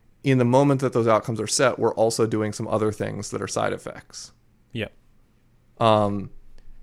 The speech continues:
Speaker 1: and the client wants to be able to change the outcomes in Nova after the fact. And so we would have to undo the side effects we had done and do the appropriate side effects for the other thing.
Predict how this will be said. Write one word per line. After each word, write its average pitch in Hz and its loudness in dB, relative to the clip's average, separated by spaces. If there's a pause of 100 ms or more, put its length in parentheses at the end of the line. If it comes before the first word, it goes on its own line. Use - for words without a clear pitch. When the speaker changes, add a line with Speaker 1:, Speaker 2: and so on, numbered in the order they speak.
(160)
Speaker 1:
and 113 0
the 110 -6
client 151 0
wants 117 -2
to 123 -8
be 113 -2
able 107 -2
to 90 -6
change 117 -4
the 110 -2
outcomes 104 -2 (120)
in 104 -4
Nova 104 0
after 104 -8
the - -12
fact. - -4 (640)
And 110 -2
so 104 2
we 117 0
would 107 0
have 104 -2
to 107 -4
undo 104 -2 (100)
the - -10
side 104 -2
effects 101 -6
we 107 -4
had 101 -4
done 98 -2
and 98 -6
do 107 0
the 98 -6
appropriate 101 -4
side 98 -6
effects 107 -10
for - -12
the 104 -2
other 95 -4
thing. - -16